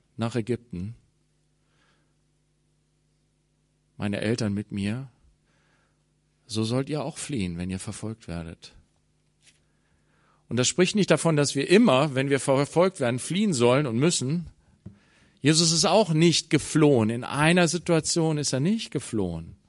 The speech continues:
Er wäre gern geflohen. Aber er hat's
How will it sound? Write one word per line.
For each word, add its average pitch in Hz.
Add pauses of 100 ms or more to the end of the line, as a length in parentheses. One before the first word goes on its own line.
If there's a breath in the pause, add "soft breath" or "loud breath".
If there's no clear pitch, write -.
(1700)
Er 110
wäre 185
gern 110
geflohen. 87 (1120)
Aber 127
er 139
hat's -